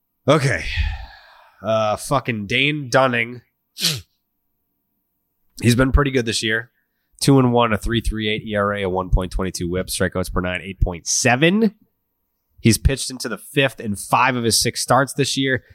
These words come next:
He hasn't allowed more than six hits or three earned runs in a game yet. Uh, walks are a little bit of an issue for him.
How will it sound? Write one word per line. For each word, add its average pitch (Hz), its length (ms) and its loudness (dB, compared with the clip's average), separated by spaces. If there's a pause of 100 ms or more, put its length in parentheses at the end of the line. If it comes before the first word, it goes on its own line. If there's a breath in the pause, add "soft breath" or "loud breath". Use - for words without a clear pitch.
He 120 140 4
hasn't 131 300 2
allowed 120 260 -2
more 117 180 -2
than 104 120 -4
six - 300 -2
hits 117 200 -2
or 95 60 -2
three 101 240 0
earned 101 180 -4
runs 101 220 -6
in 87 80 -8
a 85 40 -8
game 104 340 -2
yet. 156 260 0 (1200)
Uh, 87 840 -2 (720)
walks 120 380 4
are 117 60 2
a 110 40 2
little 110 200 -2
bit 104 120 -2
of 90 80 -6
an 87 100 -6
issue 123 640 -2 (680)
for 117 200 2
him. 123 400 0